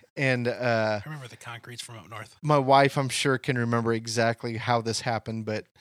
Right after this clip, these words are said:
Speaker 1: she fell out of my arms, and in the process, I grabbed her
Speaker 2: Oh,
Speaker 1: by the leg, grabbed
Speaker 2: oh,
Speaker 1: her by the
Speaker 2: no.
Speaker 1: ankle, and basically her forehead bounced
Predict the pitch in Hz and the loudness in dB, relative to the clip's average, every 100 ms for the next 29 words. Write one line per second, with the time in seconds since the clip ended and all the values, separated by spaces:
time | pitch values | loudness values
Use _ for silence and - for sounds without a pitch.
0 | - - - - 190 170 139 - 151 165 | -20 -20 -4 -2 -2 -6 -18 0 4 6
1 | 180 185 202 208 135 131 123 131 127 - | 6 2 -2 -4 -2 -2 -2 -4 -6 -6
2 | 139 131 117 135 135 - 131 127 120 117 | -6 -6 -2 0 0 0 -4 -6 -2 0
3 | 127 123 143 139 135 - - 127 123 135 | 0 -2 -4 -2 -2 -8 -20 2 4 6
4 | 175 156 123 120 117 120 123 143 135 143 | 4 2 2 2 -2 -2 -2 2 2 2
5 | 175 147 139 123 120 113 - - - - | -2 -4 -4 -2 -2 -2 -8 -20 -20 -14
6 | - 160 160 226 - 185 151 139 - 156 | -2 0 4 2 2 2 0 -2 0 2
7 | 131 123 113 - 123 117 117 - - | 4 2 -2 -2 0 0 -2 -4 -4